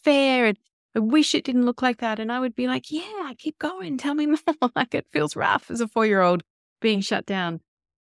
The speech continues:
And then, and then often I find the reparenting is loving on that younger part of us as a child in a way that we didn't get. So it's bringing the wise adult part of us to this picture and saying, "I'm so sorry, sweetie, that you didn't get what you needed, and I'm listening." And we start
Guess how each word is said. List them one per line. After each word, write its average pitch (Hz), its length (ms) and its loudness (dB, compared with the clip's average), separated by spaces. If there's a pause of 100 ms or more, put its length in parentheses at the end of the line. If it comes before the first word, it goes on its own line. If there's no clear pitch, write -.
(180)
And 277 160 4
then, 311 300 4 (100)
and 277 160 2
then 285 120 2
often 311 280 0
I 285 120 0
find 254 260 -4
the 247 60 -8
reparenting 254 720 -4
is 226 140 -6
loving 277 440 0
on 240 160 -4
that - 180 -4
younger 226 300 -10
part 240 300 -2
of 226 100 -2
us 208 180 -2
as 196 120 -6
a 202 40 -6
child 202 380 -2
in 196 140 -4
a 190 40 -6
way 185 240 -6
that - 140 -12
we 185 100 -6
didn't 180 280 -4
get. - 300 -8 (160)
So 247 180 -4
it's 247 140 -6
bringing 262 420 -4
the 233 80 0
wise 220 420 -4
adult 220 280 -4
part 220 200 -6
of 208 120 -6
us 208 340 -4 (400)
to 247 200 -2
this 233 160 -4
picture - 380 -6
and 214 160 -4
saying, 214 280 -4
"I'm 214 100 -4
so 214 240 -4
sorry, 208 400 -4
sweetie, 208 460 -6
that 208 160 -4
you 202 60 -4
didn't 208 140 -2
get 208 120 0
what 202 100 -6
you 202 100 -4
needed, 196 480 -2
and 202 140 -4
I'm 202 160 -2
listening." 202 400 -4
And 214 100 -2
we 226 80 -4
start 285 420 -2